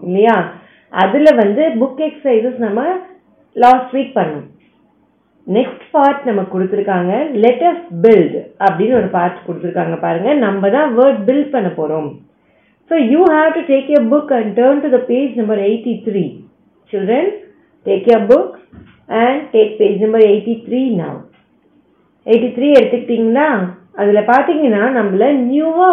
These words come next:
வேர்ட்ஸ் பில்ட் பண்ண சொல்றாங்க. And it's very, very easy. ஏன் ஈஸி அப்படின்னு நம்ம தெரிஞ்சுக்கலாம். ஓகேவா? இது என்னன்னா ரெண்டு வேர்ட்ஸ், வேற வேற வேர்ட்ஸ், வேற வேற மீனிங் தரும். கொடுத்திருப்பாங்க.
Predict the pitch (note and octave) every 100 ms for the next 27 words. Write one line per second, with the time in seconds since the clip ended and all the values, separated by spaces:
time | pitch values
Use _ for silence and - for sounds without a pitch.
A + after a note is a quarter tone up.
0 | C4 B3+ C4+ - F#3+ A#3+ B3+ A#3 G#3 B3
1 | G#3+ F#3 F#3+ G#3+ G3+ E3+ A3 F#4+ G4 -
2 | _ _ - C4 D#4 D#4 A#3 A#3 C4+ D#4
3 | D4 D4 D4 A#3+ C#4+ A#3+ B3 E3+ - -
4 | _ - G3+ B3+ D#4+ C#4 C4 A#3+ C4+ B3
5 | G3 G3 B3+ A3 G#3+ G#3 G3+ G3 F#3+ E3+
6 | - F3+ F#3 G3+ B3 C#4 F3+ - - _
7 | - A3+ A#3 C4+ E4+ D4+ G#3 F3+ B3+ B3
8 | G#3+ D4 E4+ F#4 C4+ G#3+ A3 - - -
9 | _ _ - G#3+ B3+ D4+ D4 C4 G3+ F#3+
10 | B3+ - - A#3 C#4 D#4+ E4 D#4+ D#4 D4
11 | C#4+ C#4 A3+ D#3+ D3+ - _ _ _ _
12 | _ _ _ _ _ _ B3 B3+ D#4 C#4
13 | G#3 D#3+